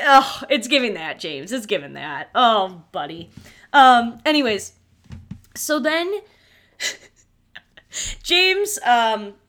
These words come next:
Raquel and Schwartz are at the bar. Schwartz tries to do his little boy sad sack apology to him again.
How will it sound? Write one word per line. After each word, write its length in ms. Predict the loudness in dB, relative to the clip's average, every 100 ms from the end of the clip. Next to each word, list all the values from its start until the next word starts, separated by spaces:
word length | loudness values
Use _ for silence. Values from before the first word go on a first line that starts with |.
| _ _ _ _ _ _ _ _
Raquel 580 | -8 -4 0 2 2 0
and 100 | -4
Schwartz 440 | -4 0 0 -2
are 60 | -6
at 140 | -6
the 60 | -8
bar. 420 | -6 -4 -4 -6
Schwartz 420 | -6 0 0 0
tries 280 | -4 -4 -4
to 60 |
do 220 | -10 -8 -8
his 240 | -10 -14
little 260 | -8 -6 -6
boy 420 | -4 -2 0 -2
sad 380 | -4 -4 -2 -4
sack 340 | -6 -6 -6
apology 600 | -10 -8 -8 -8 -14 -16
to 140 | -14 -14
him 100 | -12
again. 400 | -10 -10 -10